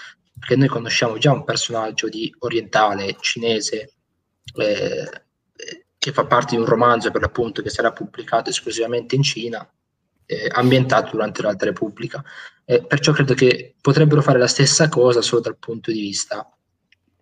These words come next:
ovviamente più, eh, cioè, dal punto di vista giapponese, ecco.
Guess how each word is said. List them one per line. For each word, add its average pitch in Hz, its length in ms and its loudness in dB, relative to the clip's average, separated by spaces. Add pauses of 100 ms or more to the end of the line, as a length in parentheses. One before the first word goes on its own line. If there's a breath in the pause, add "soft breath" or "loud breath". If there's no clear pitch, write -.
(280)
ovviamente 107 420 0
più, 104 360 -4 (380)
eh, - 500 -14
cioè, - 180 -6
dal - 100 -6
punto 127 180 0
di 123 80 4
vista 120 140 4
giapponese, 107 560 2
ecco. - 240 -8